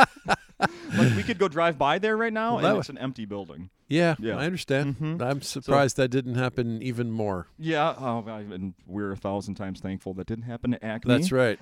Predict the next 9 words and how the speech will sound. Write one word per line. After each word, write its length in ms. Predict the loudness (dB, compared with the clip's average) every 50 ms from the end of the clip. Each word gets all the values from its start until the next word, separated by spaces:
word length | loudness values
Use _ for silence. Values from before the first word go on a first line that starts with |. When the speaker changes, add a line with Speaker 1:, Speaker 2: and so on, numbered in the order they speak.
| 0
Speaker 1:
And, 220 | 2 4 4 6 6
but 80 | 6
one 240 | 8 8 8 6 6
change 320 | 4 2 2 2 2 2 2
to 100 | 0 0
Acme 540 | 0 -2 -2 -4 -4 -4 -2 -2 -4 -6 -4
is, 320 | -4 -4 -4 -4 -4 -4
uh, 320 | -2 -2 0 0 -2 -2 -4 -4
the, 460 | -4 -2 -2 0 0 -2 -2 -4 -6